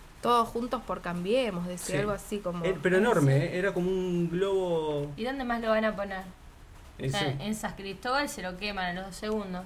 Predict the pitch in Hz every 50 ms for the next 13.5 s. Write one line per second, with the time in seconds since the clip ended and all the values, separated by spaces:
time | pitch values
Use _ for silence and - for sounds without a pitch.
0 | 185 - - - 220 208 220 269 320 359 - - 247 240 254 240 214 196 214 220
1 | 214 254 240 208 202 180 180 185 202 214 - - 190 175 - 202 220 240 247 220
2 | 208 180 180 180 190 208 208 - 196 180 180 202 196 214 208 214 202 180 185 185
3 | 185 190 196 208 208 202 170 175 175 175 185 190 180 185 170 170 175 180 196 190
4 | 185 185 180 180 175 185 190 196 220 233 220 214 202 170 165 160 165 170 180 185
5 | 185 180 175 170 170 170 170 - 196 190 190 - 156 170 160 165 175 175 160 156
6 | - - - - 127 120 127 113 110 131 - - - - 220 220 220 226 220 220
7 | 214 226 233 262 277 320 381 453 466 254 226 233 214 214 214 - 202 202 202 233
8 | 196 208 214 - 226 226 233 233 220 208 190 214 226 233 247 - 139 - - 190
9 | - - - 214 214 220 226 233 247 247 247 247 254 254 - - - - - -
10 | - - - - - 226 240 240 247 269 285 - - 240 220 208 208 220 220 240
11 | 226 233 240 240 - - 247 - 285 285 349 294 247 240 240 240 226 240 220 190
12 | - 185 196 185 - 220 202 202 196 190 180 180 185 190 190 - 208 202 196 185
13 | 180 185 185 180 185 185 175 175 - -